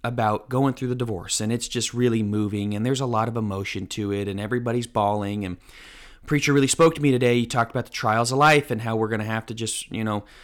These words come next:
we're gonna have to believe in God through these times, but there's so much health and wealth, and, and, and it just,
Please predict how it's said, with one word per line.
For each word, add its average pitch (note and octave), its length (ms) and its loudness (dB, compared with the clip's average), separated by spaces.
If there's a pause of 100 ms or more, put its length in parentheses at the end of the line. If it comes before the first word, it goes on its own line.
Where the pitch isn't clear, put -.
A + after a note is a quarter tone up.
(160)
we're A2 80 -4
gonna A#2+ 100 2
have A#2 80 -2
to B2 80 -4
believe C3 280 2
in D#3+ 80 0
God D#3+ 260 4
through D3 140 -2
these C3 160 -2
times, B2+ 260 -2
but C#3 100 -2
there's D#3+ 160 -2
so E3 160 0
much D#3+ 220 -2
health A#2+ 320 0
and A#2 140 -4
wealth, G2 360 0
and, G#2 160 -4
and, A#2 240 -2
and C#3+ 160 0
it D3+ 80 -2
just, D#3+ 320 -2